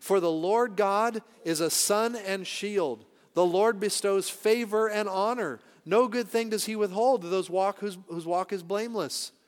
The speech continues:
God loves to give honor, but watch this. We must honor him first. In everything in our lives, he comes number one. Everything in our lives.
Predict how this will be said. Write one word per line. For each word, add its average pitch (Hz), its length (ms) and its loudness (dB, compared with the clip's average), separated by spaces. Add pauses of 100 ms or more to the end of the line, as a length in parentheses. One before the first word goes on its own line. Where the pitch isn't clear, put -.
(400)
God 220 280 4
loves 214 480 4
to 226 120 -6
give 208 180 2
honor, 214 300 0
but 170 160 0
watch 202 300 2
this. 165 240 -2
We 226 160 -2
must 220 340 -2
honor 220 440 2
him 247 360 0
first. - 840 -2 (1000)
In 185 140 2
everything 233 560 4
in 202 80 0
our 175 160 2
lives, 160 360 2
he 175 100 -4
comes 190 240 0
number 208 260 2
one. 160 380 2 (760)
Everything 156 400 -4
in 147 80 -10
our 131 140 -6
lives. 113 500 -10